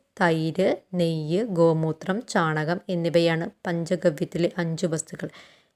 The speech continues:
ഇതിനെ ഓരോന്നായി എടുക്കാം. പാല്, തൈര്, നെയ്യ്, ഗോമൂത്രം, ചാണകം എന്നീ വസ്തുക്കൾ ഒറ്റയ്ക്കെടുത്താൽ ഓരോന്നും പശുവിൽ നിന്ന് പുറത്തു വന്ന് മണിക്കൂറുകൾക്കുള്ളിൽ ബാക്ടീരിയകൾ നിറയും.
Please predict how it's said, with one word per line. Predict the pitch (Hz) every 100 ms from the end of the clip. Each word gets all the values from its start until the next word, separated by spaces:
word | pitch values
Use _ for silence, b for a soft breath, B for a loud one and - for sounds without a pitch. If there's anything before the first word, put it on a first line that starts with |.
| -
ഇതിനെ | 185 185 202 202 -
ഓരോന്നായി | 185 180 175 190 185 175 175
എടുക്കാം. | 175 156 - 156 - _ _ _ -
പാല്, | 196 185 190 190 214 294 _ -
തൈര്, | 180 170 170 185 214 262 196
നെയ്യ്, | 175 170 160 170 277 262
ഗോമൂത്രം, | 185 170 160 165 165 - 185 220 -
ചാണകം | 196 165 156 151 165 -
എന്നീ | 185 170 175
വസ്തുക്കൾ | 175 170 - 170 - 175 - _ _ -
ഒറ്റയ്ക്കെടുത്താൽ | 202 - 202 214 185 170 - 170 -
ഓരോന്നും | 185 175 175 180 175 185 -
പശുവിൽ | 185 175 170 185 180
നിന്ന് | 180 190
പുറത്തു | - 180 175 - 190
വന്ന് | 175 165 -
മണിക്കൂറുകൾക്കുള്ളിൽ | 180 175 170 - - 180 185 180 180 170 165 - -
ബാക്ടീരിയകൾ | 175 170 165 _ 185 180 180 175 185 - _ _ _ -
നിറയും. | 165 156 147